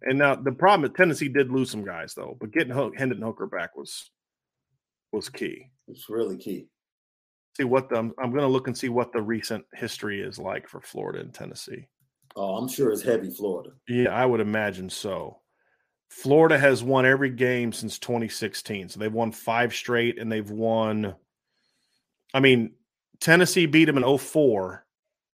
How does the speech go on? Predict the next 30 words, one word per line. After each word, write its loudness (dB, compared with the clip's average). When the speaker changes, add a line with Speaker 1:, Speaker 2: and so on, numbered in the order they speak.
Speaker 1:
Since 0
then, 2
beginning 0
in 2
oh 4
five, 0
Florida 2
has 0
beaten -4
Tennessee -2
in -4
every 0
year -2
except -8
for -10
twenty -12
sixteen. -16
Speaker 2:
Mm-hmm. -10
Speaker 1:
Yep. 0
I, 2
I, 0
I, 0
I 0
think -2
that 4
would 0
be, -2
that 4
would 0
be, 0